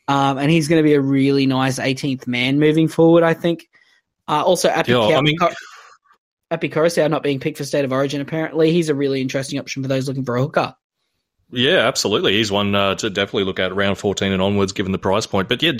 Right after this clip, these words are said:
Speaker 2: I mean, Jareem Buller, at the state of the, uh, wing fullback position, he's almost shaping as a keeper. Like, given what we've seen from him since he's come into first grade, he's averaging just under forty-five. Like, compared to
Speaker 1: Mm.
Speaker 2: some of the, these other guys, like, <laughs> like, uh,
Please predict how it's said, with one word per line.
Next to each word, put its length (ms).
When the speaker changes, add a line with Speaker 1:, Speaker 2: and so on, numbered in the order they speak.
Speaker 2:
I 80
mean, 160
Jareem 260
Buller, 360
at 120
the 80
state 360
of 160
the, 500
uh, 220
wing 160
fullback 400
position, 340
he's 180
almost 380
shaping 360
as 120
a 60
keeper. 380
Like, 220
given 500
what 160
we've 140
seen 220
from 140
him 260
since 200
he's 120
come 160
into 160
first 320
grade, 160
he's 120
averaging 600
just 240
under 160
forty-five. 800
Like, 160
compared 300
to 60
Speaker 1:
Mm. 40
Speaker 2:
some 140
of 80
the, 100
these 180
other 180
guys, 400
like, 340
<laughs> 420
like, 320
uh, 120